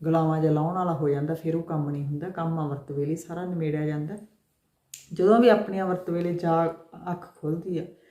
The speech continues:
ਬਿਸਤਰੇ ਤੋਂ ਉੱਠਣ ਤੋਂ ਪਹਿਲਾਂ ਆਪਾਂ ਪਰਮਾਤਮਾ ਦਾ ਸ਼ੁਕਰਾਨਾ ਕਰਨਾ ਕਿ "ਵਾਹਿਗੁਰੂ ਸੱਚੇ ਪਾਤਸ਼ਾਹ, ਤੇਰੀ ਰਹਿਮਤ ਸਦਕਾ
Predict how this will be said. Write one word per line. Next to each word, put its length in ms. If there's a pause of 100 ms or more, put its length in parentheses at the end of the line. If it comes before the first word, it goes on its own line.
(420)
ਬਿਸਤਰੇ 460
ਤੋਂ 140
ਉੱਠਣ 440
ਤੋਂ 120
ਪਹਿਲਾਂ 340
ਆਪਾਂ 200
ਪਰਮਾਤਮਾ 640
ਦਾ 120
ਸ਼ੁਕਰਾਨਾ 600
ਕਰਨਾ 440 (640)
ਕਿ 100
"ਵਾਹਿਗੁਰੂ 580
ਸੱਚੇ 420
ਪਾਤਸ਼ਾਹ, 600 (1600)
ਤੇਰੀ 340
ਰਹਿਮਤ 340
ਸਦਕਾ 840